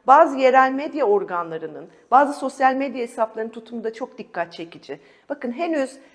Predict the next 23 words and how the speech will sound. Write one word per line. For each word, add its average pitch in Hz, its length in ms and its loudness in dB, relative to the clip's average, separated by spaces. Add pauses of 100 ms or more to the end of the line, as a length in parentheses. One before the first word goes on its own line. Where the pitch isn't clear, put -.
temel 330 420 2
deliller 294 500 0
dahi 262 180 -2
toplanmamışken, 262 1000 -6 (340)
hiçbir - 320 -2
resmi 220 420 -4
bilgi 180 300 -6
aileye, 247 520 2
avukatlara 240 600 -4
ulaşmamışken 254 920 -2 (360)
kalp - 300 -2
kriziyle 180 480 -8
öldü, 156 500 -8 (220)
karbon 247 380 2
monoksit 240 460 -2
zehirlenmesi 185 760 -8
gibi 180 420 -6 (200)
hiçbir - 400 -8
kaynağı 202 440 0
olmayan 226 520 -2 (240)
haberler 202 440 -2
servis 185 440 -10
edildi. 143 400 -16